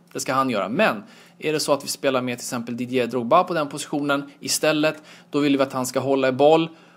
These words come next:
och han ska ha färre riskabla passningar. Då blir det lite olika instruktioner för då vem, vilken spelare då man, man väljer att, att ha på den positionen. Bra. Fast situationer ska vi inte gå in så mycket på,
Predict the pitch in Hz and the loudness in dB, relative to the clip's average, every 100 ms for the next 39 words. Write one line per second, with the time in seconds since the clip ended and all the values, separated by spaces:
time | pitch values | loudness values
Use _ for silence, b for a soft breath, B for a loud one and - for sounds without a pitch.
0 | B - 131 127 - 123 123 - 127 123 | B -6 -2 -2 0 0 0 0 0 0
1 | 123 123 123 113 110 95 - - - - | -4 -4 -4 -4 -4 -8 -10 -12 -18 -20
2 | _ _ _ _ _ _ _ _ _ - | _ _ _ _ _ _ _ _ _ -10
3 | 139 143 131 113 139 120 117 120 123 - | -2 0 0 -2 -2 -2 -4 -6 -8 -10
4 | 123 120 110 - 113 110 104 110 104 98 | -8 -8 -8 -6 -2 -2 -2 -4 -6 -8
5 | - 107 117 107 - 110 107 104 104 104 | -12 -12 -8 -6 -6 -4 -2 -2 -2 -4
6 | 104 101 - 117 113 107 104 104 98 - | -6 -8 -10 -6 0 0 2 -2 -4 -16
7 | _ _ _ _ _ _ _ _ _ _ | _ _ _ _ _ _ _ _ _ _
8 | - B B B B 120 - 139 120 120 | -20 B B B B -4 0 0 0 -2
9 | 104 110 - 135 120 - - _ _ _ | -4 -8 -12 -10 -10 -12 -20 _ _ _
10 | _ _ _ _ _ _ _ _ _ _ | _ _ _ _ _ _ _ _ _ _
11 | _ _ 123 170 123 - - B B B | _ _ 4 6 6 2 -20 B B B
12 | B B B B B _ - 180 175 190 | B B B B B _ 2 2 4 0
13 | 170 180 175 175 175 165 160 156 160 151 | -2 -2 -2 0 -2 -2 -4 -4 -6 -6
14 | 139 165 180 | -2 4 4